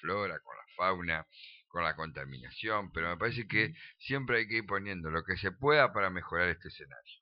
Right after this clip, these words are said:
Speaker 2: Sí, señor, así tiene que ser.
Speaker 1: Ujú.
Speaker 2: Ya te vamos a contar cómo avanzamos en esto, que creo que, que sí lo estamos haciendo.
Speaker 1: Ahí
Speaker 2: ¿Mm?
Speaker 1: está, Horacio,
Speaker 2: ¿Mm?
Speaker 1: nos reencontramos en quince días,
Speaker 2: Ujú.
Speaker 1: brillante como siempre, nos gusta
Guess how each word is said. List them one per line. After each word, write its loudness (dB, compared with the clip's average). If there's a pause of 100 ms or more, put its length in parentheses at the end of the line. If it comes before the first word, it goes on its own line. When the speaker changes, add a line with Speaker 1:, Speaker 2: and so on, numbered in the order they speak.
(320)
Speaker 2:
Sí, 0
señor, 0
así -2
tiene -2
que -4
ser. -4
Speaker 1:
Ujú. -8 (300)
Speaker 2:
Ya 2
te -2
vamos 4
a 4
contar 2
cómo 2
avanzamos 2
en 2
esto, -2
que -4
creo -8
que, -16 (200)
que -4
sí -2
lo -2
estamos -6
haciendo. -12
Speaker 1:
Ahí 8
Speaker 2:
¿Mm? 2
Speaker 1:
está, 2
Horacio, 6
Speaker 2:
¿Mm? 0
Speaker 1:
nos 4
reencontramos 8
en 6
quince 2
días, 10
Speaker 2:
Ujú. 8
Speaker 1:
brillante 4
como -4
siempre, 2
nos 0
gusta 4